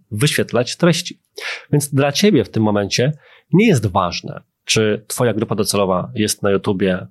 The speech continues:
jakoś prominentnie reprezentowana, czy wielu przedsiębiorców ma konto na TikToku i będzie tam chciało śledzić na przykład treści tego typu. Wystarczy, że osoby, które przez twoją stronę już się przewinęły,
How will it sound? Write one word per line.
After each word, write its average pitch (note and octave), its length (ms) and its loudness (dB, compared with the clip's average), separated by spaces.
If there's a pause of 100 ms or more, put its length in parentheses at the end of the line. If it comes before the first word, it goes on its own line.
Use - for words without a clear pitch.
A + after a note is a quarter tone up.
jakoś - 240 -4
prominentnie A#2+ 720 0
reprezentowana, F#2 800 -2 (240)
czy G#2+ 220 0
wielu B2 240 0
przedsiębiorców A#2+ 920 0 (120)
ma G#2+ 360 2
konto B2 340 0
na G#2 100 0
TikToku G2 720 -4
i A2+ 200 2
będzie G#2+ 380 0
tam G2 280 -2
chciało A2 440 0
śledzić F#2+ 380 -2
na G2+ 80 -4
przykład - 300 -4
treści - 280 -2
tego G2+ 160 0
typu. - 240 -4 (460)
Wystarczy, A#2 500 -2
że A2+ 120 2
osoby, A2 280 -2
które B2 180 0
przez - 260 -2
twoją D#3+ 360 0
stronę - 460 -4 (420)
już B2+ 160 2
się B2 220 0
przewinęły, G#2+ 560 2